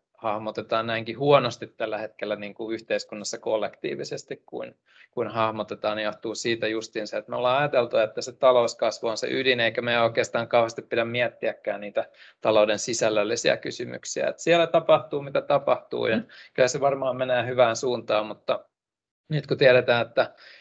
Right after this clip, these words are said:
Speaker 1: pitää nopeasti saada koordinoituja isoja muutoksia aikaiseksi näissä järjestelmissä,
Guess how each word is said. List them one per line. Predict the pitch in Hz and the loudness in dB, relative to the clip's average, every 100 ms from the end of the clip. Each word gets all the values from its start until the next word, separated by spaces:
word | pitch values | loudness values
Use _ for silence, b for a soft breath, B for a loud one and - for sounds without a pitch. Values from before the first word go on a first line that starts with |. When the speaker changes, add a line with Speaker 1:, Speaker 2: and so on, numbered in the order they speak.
| _ | _
Speaker 1:
pitää | - 131 | 0 2
nopeasti | 135 147 147 131 113 117 | 4 2 6 6 6 -2
saada | - 117 113 | -4 0 0
koordinoituja | - 139 127 117 113 113 107 110 110 110 | -2 4 4 4 -2 -4 -6 -4 -2 -2
isoja | 113 110 113 107 | -2 0 0 0
muutoksia | 107 107 110 - 110 | -4 -8 -10 -8 -4
aikaiseksi | 123 156 151 131 - 123 | 0 0 0 -2 -4 -6
näissä | 117 - | -6 0
järjestelmissä, | 117 117 110 - 120 117 110 - 120 | 2 2 0 -2 -6 -4 -4 -4 -4